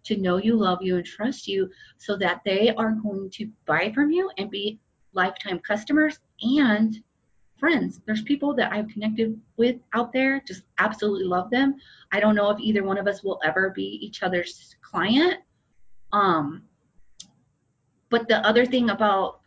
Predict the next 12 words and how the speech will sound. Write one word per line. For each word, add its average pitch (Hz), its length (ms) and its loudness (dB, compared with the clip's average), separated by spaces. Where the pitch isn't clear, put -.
creating 214 340 2
these 214 240 -4
types 196 240 -6
of - 80 -18
connections 190 600 -4
too 226 360 0
is 226 140 2
if 226 100 4
somebody 254 440 4
wants 208 420 0
what - 240 -4
my, 185 260 -4